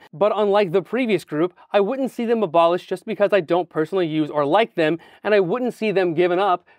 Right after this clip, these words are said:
to save something else. And that is why we as gun owners need to resist every single piece of anti-gun legislation. Because we already know that both the N R A and Trump, our president, will sacrifice our God-given Second Amendment rights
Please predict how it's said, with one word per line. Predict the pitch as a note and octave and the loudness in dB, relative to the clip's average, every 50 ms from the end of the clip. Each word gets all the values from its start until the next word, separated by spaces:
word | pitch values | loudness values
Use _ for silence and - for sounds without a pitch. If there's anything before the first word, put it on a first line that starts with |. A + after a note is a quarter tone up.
| _ _ _ _ | _ _ _ _
to | - - - F3+ E3 D#3 D#3 | -12 -6 -4 -2 -2 -2 -4
save | D3 - - - F3 E3 E3 D#3 | -6 -6 -2 0 2 2 2 2
something | - - D3 B2+ C3+ C#3 D3+ | 0 -2 -4 -4 -2 0 0
else. | F#3 F#3 C#3 - - - - _ - | 0 0 0 -2 -8 -18 -6 _ 2
And | E3 F3 F3 | 4 4 6
that | G#3 A3 | 6 4
is | G#3 D3+ | 2 2
why | E3 F3+ F3+ E3+ | 4 2 4 2
we | D#3 D3 D3 F#3 G3+ A3 | 2 0 -2 0 2 2
as | G#3+ E3 | 2 2
gun | C#3 C#3+ D#3+ D#3 D#3+ | 4 4 4 4 4
owners | D#3+ E3+ F#3+ G#3 G#3 - D#3+ | 4 4 4 2 0 -2 -4
need | D#3 D#3 D#3 D#3+ F3+ G#3 G3 D#3 | -2 0 0 2 2 0 0 -4
to | - - - E3+ D3 C#3 | -6 -6 -2 -2 -2 -2
resist | C3+ C3+ D3 D3 C#3 C3 D3+ E3+ D#3 C#3 - - - _ _ _ _ _ _ _ | -2 -4 -4 -4 0 2 2 2 2 2 -2 -6 -20 _ _ _ _ _ _ _
every | - F3 F#3 E3+ F3+ G3+ G#3+ A3 A3 A3 A3+ _ _ | -2 0 0 2 2 2 2 0 -2 -4 -8 _ _
single | _ - - - - - - G3+ G3 F#3 D#3+ D#3 D3 D3 D#3 - _ _ | _ -20 -20 -20 -10 -2 2 2 4 6 6 4 4 2 0 -4 _ _
piece | - - F#3 F3 D3+ C3 - - | -10 -6 -6 -4 -6 -6 -10 -4
of | - - E3 D3+ - | -2 -2 -2 -2 -2
anti-gun | D3 C#3+ D3 - - F#3 D3+ C#3 D#3 C3+ C3+ C#3 | -2 0 0 0 0 -2 0 2 2 2 2 2
legislation. | C3 B2+ A#2+ B2+ - - D#3+ D3 C#3+ - - C3+ - _ _ _ _ _ _ _ - - - - _ | -2 -4 -4 -6 -6 -2 -2 -2 0 -2 -4 -10 -10 _ _ _ _ _ _ _ -20 -20 -20 -14 _
Because | - D#3 E3 D#3+ | -4 -2 0 2
we | E3+ F#3 | 2 2
already | - E3 F3 G3+ G#3 A3 A3+ G#3+ | 2 4 4 4 4 4 4 2
know | F#3+ F3 F3 F3+ | 2 4 4 2
that | D#3+ D#3 | 2 2
both | - D#3+ D#3+ D#3 - | 2 2 2 2 2
the | E3+ D#3 - | 0 0 0
N | E3 F3 | 0 0
R | F3 F3 E3 D3+ | 2 2 2 2
A | D3 D3 C#3+ D3 D#3+ | 2 0 0 -2 -4
and | - E3 F3+ G#3 G#3 F3 | -4 -6 -6 -6 -6 -6
Trump, | - - - A#3 F#3 F3 - C#3+ | -4 -2 0 2 2 0 0 -2
our | C3+ C3 | -4 -2
president, | - - A#3 A3+ D#3+ D#3+ D3+ E3 - - - - - - - _ | 0 2 2 2 2 0 -2 -2 -4 -8 -14 -20 -20 -20 -10 _
will | - G3 | -2 -2
sacrifice | - - - A3+ A3 G#3+ A3+ G#3 - - F#3 F3 E3+ - | 0 2 2 2 2 2 0 0 2 2 0 0 0 0
our | F#3+ F3 E3 D#3+ D#3+ | 2 2 2 2 0
God-given | - D3 D3 C#3 D#3 D#3+ E3 F3 F3 D3 C#3+ E3+ D#3+ D#3+ D#3+ D#3 D3 | -4 -8 -6 -2 0 2 2 2 2 2 0 0 2 2 0 -2 -4
Second | - - F#3+ F#3 E3+ D#3+ | -4 -2 -2 0 2 2
Amendment | D#3 D3+ D3 C#3+ C#3 D3 | 2 2 2 0 0 2
rights | F#3 G#3 F#3+ F3 E3 - | 4 4 4 2 0 -6